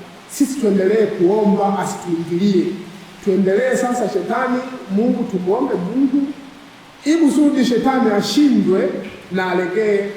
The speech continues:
kwa yale ambayo sisi anataka atuyumbishe ama tusifanikiwe katika, katika kikundi hiki. Mwisho, makamu mwenyekiti, eh, wakati anaelekea kufunga kikao chake, sisi tulichukua ushauri wake. Alishauri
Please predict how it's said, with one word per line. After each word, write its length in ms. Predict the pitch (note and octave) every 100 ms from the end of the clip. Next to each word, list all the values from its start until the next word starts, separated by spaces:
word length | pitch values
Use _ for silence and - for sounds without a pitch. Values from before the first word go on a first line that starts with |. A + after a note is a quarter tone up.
| -
kwa 140 | F3+
yale 280 | F3+ G#3+ G3+
ambayo 400 | F3 F3 G3 F3
sisi 240 | A3 -
anataka 340 | E3 E3 G3 E3
atuyumbishe 680 | - D#3+ D#3+ D#3+ F#3+ F3
ama 200 | F#3 F#3+
tusifanikiwe 880 | D#3 D3 D3+ - D3 D#3+ - F#3 D3 - - - - -
katika, 420 | D#3+ F#3 - F3
katika 340 | E3+ D3 E3+ C#3
kikundi 420 | - D3 C3 C3+
hiki. 300 | C#3 D3 A#2+ - - - - - -
Mwisho, 380 | A3+ D4+ B3+ A#3
makamu 280 | A3+ B3+ B3+
mwenyekiti, 680 | A3+ G#3+ G#3 B3+ - G#3 G#3 - - - - - - -
eh, 220 | F#3 G3 G3
wakati 320 | F#3+ G3 A3+
anaelekea 560 | G3 F#3+ G3 G3 B3+
kufunga 640 | A3 - F#3+ B3+ B3 F#3 F3+
kikao 360 | F3 F3+ F#3+
chake, 420 | F#3 A#3+ A3+ - F3+ G#3 - - - - - -
sisi 280 | - A#3+ A3
tulichukua 480 | - F3+ F3+ - G#3+
ushauri 420 | F3 F3 D3 D3
wake. 300 | E3+ A3+ - A#3 - - - - - - - - - -
Alishauri 920 | G3 A3 G3 G#3+ A3+ C#4 A#3 A3 -